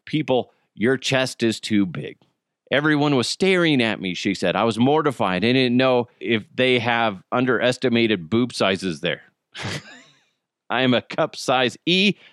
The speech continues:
but I don't think that that is massive. I was just wearing a normal black sweater, so I have no idea where this explanation came from. Her husband said,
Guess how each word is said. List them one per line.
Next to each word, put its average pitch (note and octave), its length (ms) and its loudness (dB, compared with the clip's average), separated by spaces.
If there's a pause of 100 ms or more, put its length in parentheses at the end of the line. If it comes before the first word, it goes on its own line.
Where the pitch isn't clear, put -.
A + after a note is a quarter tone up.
(260)
but A2+ 120 0
I E3 100 2
don't F3+ 220 0
think E3+ 320 -2 (300)
that C3+ 240 0 (280)
that C3 320 0
is G#2 180 0
massive. E3 600 0 (360)
I A#2 100 0
was B2 140 2
just A#2 200 0
wearing C#3+ 500 0
a A2 120 2
normal D3+ 380 2
black B2+ 360 -2
sweater, B2 400 0
so A#2 220 -2
I G#2+ 120 2
have A2 340 0 (280)
no E3 200 2
idea B2+ 580 2 (180)
where B2 140 0
this A#2+ 260 -2
explanation G#2+ 800 -2
came F#2+ 260 -4
from. D#2 220 -6
Her F2+ 220 0
husband C3+ 420 0
said, A#2+ 320 0